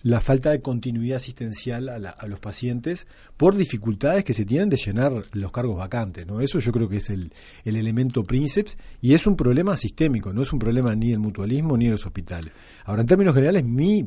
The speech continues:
visión es que está mejor la... Eh, obviamente que los indicadores estos son discutibles, pero la percepción de la atención por parte de la gente ha mejorado y hay quejas, pero las quejas hoy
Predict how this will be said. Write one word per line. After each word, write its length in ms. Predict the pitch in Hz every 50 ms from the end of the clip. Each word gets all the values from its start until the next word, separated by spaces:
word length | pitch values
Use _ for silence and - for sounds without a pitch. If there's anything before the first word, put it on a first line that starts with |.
| 92 -
visión 460 | - 113 104 - - 131 156 170 180
es 60 | 190 -
que 100 | - 107
está 160 | - 120 120
mejor 420 | 127 139 131 - 165 180 196 220 - - - - - - - - - - -
la... 480 | 117 117 117 113 110 107 98 90 80 - - - - - - - -
Eh, 140 | - - - - - -
obviamente 500 | - - - - - 135 143 120 123 123
que 120 | 104 113 107
los 160 | 107 98 104
indicadores 440 | 110 107 110 110 113 123 135 139 135
estos 200 | - 151 131 -
son 260 | 139 131 117 113 110
discutibles, 500 | 104 107 - - 113 - 175 170 139 113 -
pero 240 | 110 107 104 104 - - - -
la 200 | - 117 120 -
percepción 540 | - 131 120 - - 113 - - - 180 180
de 80 | 170 160
la 60 | 139
atención 380 | 117 117 117 110 - 147 143 127
por 160 | 120 113 98
parte 260 | 98 123 117 107 113
de 40 | 107
la 100 | 101 101
gente 380 | 101 135 147 151 - 160 151 151 - - -
ha 160 | - 135 156
mejorado 720 | 156 147 127 - - 104 101 113 113 107 107 123 160 196 - _ - - -
y 140 | - 127 135
hay 120 | 156 160 -
quejas, 520 | - 160 196 196 - 175 202 - - - - _ _ _ -
pero 200 | - 123 107 120
las 80 | 113 110
quejas 360 | - 190 185 196 170 - -
hoy 280 | 175 180 196 233 233